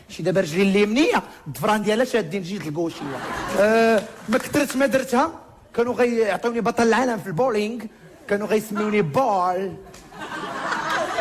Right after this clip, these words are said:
صراحه، آه، حيت حنا كبرنا في الخوف، فهمتي؟ هي انا كنت كنوض الصباح بكري وكنمشي نشف في القسم،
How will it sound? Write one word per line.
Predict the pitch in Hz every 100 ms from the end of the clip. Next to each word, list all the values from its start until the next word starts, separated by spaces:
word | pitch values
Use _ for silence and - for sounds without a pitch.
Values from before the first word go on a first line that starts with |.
| 320 359 320 - - - 571 -
صراحه، | 247 262 214 277 302 320 277
آه، | 240 214 196 - - - - - - - - -
حيت | - -
حنا | 233
كبرنا | - - 254
في | 170
الخوف، | - 233 147 - - - - - - - - - - -
فهمتي؟ | 233 202 180 123 180 - - - -
هي | 175 208 214 214 -
انا | 202
كنت | 214 -
كنوض | 214 202
الصباح | - 202 165
بكري | - 247 247
وكنمشي | 240 220 214
نشف | 214 - 156
في | 196
القسم، | 240 226 160